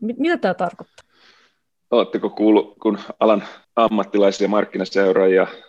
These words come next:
Speaker 2: haastatellaan, nyt kurssi pomppasi tai kurssi putosi,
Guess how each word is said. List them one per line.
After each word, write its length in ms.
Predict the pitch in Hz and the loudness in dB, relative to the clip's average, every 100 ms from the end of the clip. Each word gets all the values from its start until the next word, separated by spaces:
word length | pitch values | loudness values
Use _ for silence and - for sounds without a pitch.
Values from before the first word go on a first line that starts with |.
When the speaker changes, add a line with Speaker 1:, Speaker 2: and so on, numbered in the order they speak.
| _ | _
Speaker 2:
haastatellaan, 800 | - 92 - 95 92 95 92 92 - - _ _ _ | -2 -2 -2 -4 0 2 2 -2 -10 -20 _ _ _
nyt 160 | 87 - | -12 -8
kurssi 500 | - 87 90 - _ _ _ _ | -6 -6 -8 -12 _ _ _ _
pomppasi 420 | 104 90 - - | 0 0 -4 -4
tai 100 | 90 | -2
kurssi 340 | 90 98 - - | -2 -2 -4 -4
putosi, 600 | 95 - 78 78 - | -2 0 0 -2 -6